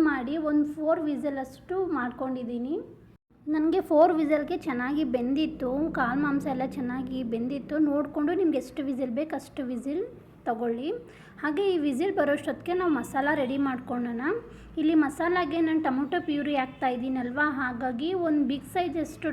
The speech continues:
ಟೊಮೊಟೊ ಹಾಗೆ ಒಂದು ಚಿಕ್ಕ ಸೈಜಷ್ಟು ಎರಡು ಟೊಮೊಟೊ ತಗೊಂಡು ಕಟ್ ಮಾಡಿಕೊಂಡು ಪ್ಯೂರಿ ಮಾಡ್ಕೊತಾ ಇದ್ದೀನಿ. ಈ ಥರ ಟೊಮೊಟೊ ಎಲ್ಲ ಮಿಕ್ಸಿಯಲ್ಲಿ ಹಾಕ್ಕೊಂಡು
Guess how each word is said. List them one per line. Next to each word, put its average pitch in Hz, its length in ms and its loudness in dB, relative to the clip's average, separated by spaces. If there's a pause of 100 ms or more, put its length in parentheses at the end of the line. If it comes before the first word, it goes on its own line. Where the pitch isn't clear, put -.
ಟೊಮೊಟೊ 254 420 -2 (100)
ಹಾಗೆ 277 320 -4
ಒಂದು 311 180 4
ಚಿಕ್ಕ - 180 -6 (100)
ಸೈಜಷ್ಟು 254 580 -6 (500)
ಎರಡು 320 240 2 (100)
ಟೊಮೊಟೊ 285 380 0 (100)
ತಗೊಂಡು 269 380 -2 (280)
ಕಟ್ 247 200 -4 (100)
ಮಾಡಿಕೊಂಡು 294 380 0 (120)
ಪ್ಯೂರಿ 277 300 -2 (100)
ಮಾಡ್ಕೊತಾ 247 560 -6
ಇದ್ದೀನಿ. 240 320 -2 (1200)
ಈ 311 180 -10
ಥರ 302 100 -2 (160)
ಟೊಮೊಟೊ 277 420 0
ಎಲ್ಲ 320 140 2 (100)
ಮಿಕ್ಸಿಯಲ್ಲಿ 320 540 2
ಹಾಕ್ಕೊಂಡು 269 500 -2